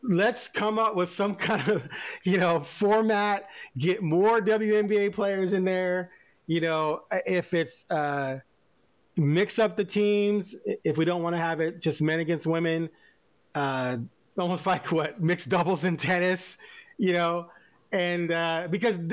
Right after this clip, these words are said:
because shooting is a skill that doesn't require, like, size, strength,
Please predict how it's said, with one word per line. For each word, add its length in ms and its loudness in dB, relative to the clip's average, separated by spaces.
because 400 0
shooting 720 0
is 560 4
a 180 2
skill 960 -2
that 580 2
doesn't 400 2
require, 1080 -2
like, 340 -4
size, 840 0
strength, 800 -2